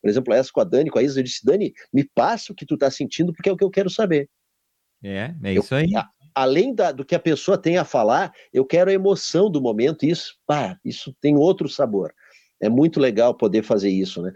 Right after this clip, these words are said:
Speaker 1: Tava lembrando agora da, do Ney Lisboa, a entrevista do Ney, que foi uma das entrevistas icônicas do Antes. Eu chorava, o Everton lembra.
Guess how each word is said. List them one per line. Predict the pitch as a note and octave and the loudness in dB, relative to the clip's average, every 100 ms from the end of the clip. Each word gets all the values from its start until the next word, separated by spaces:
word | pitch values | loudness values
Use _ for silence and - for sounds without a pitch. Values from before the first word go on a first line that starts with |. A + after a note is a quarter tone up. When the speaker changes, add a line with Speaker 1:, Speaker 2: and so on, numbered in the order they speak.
| - - | -10 -2
Speaker 1:
Tava | F3+ G3+ | 2 2
lembrando | D#3 C#3+ E3 | 0 0 2
agora | A2+ D3+ | 2 2
da, | C#3 | 2
do | B2 | 0
Ney | A2+ B2+ | 2 2
Lisboa, | C3+ G2 F2 G#2+ A#2 - _ _ _ _ _ _ _ | 2 0 2 4 4 0 _ _ _ _ _ _ _
a | G#2 | -2
entrevista | - G#2+ B2 C3 | 0 0 0 -2
do | A2 | 0
Ney, | A2 | 0
que | A#2+ | 0
foi | C3 | 0
uma | A#2+ | 0
das | A#2+ A#2 | 0 -2
entrevistas | A#2 G#2+ G#2+ - A#2 | -4 -8 -10 -6 -6
icônicas | G#2+ - A#2+ A#2 G2+ F#2 | -6 0 0 2 0 0
do | F#2+ | 2
Antes. | G#2+ G#2+ - - _ - - _ _ - | 2 0 -6 -18 _ -20 -20 _ _ -2
Eu | G2 | 0
chorava, | - - F4+ A#3 B3+ E3 G2+ | 2 2 2 2 2 -2 -4
o | F2 | 0
Everton | A#2 D3 - D#4 | 0 0 -2 0
lembra. | F#3+ F3+ C3 F#2 | 2 2 0 -6